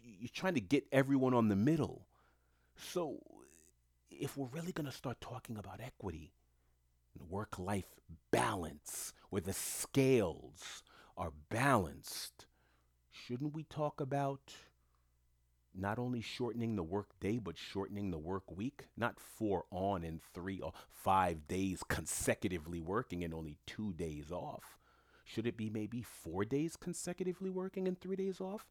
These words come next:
Dare I say, should you be working three and a half days and off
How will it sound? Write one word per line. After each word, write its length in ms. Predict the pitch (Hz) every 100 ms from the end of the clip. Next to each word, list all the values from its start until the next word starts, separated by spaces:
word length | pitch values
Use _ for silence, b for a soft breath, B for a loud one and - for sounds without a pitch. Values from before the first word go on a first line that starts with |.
| b b b 82 90
Dare 240 | 110 110
I 140 | 107
say, 320 | 107 - 110 104
should 300 | - 98 95
you 80 |
be 140 | 87 95
working 540 | 92 90 - 92 87 - _ _ _ -
three 240 | 80 92
and 100 | 92
a 80 | 90
half 320 | 90 110 -
days 520 | 131 170 226 - - - _ _ _ _ -
and 240 | 92 82 -
off 540 | 98 139 254 - -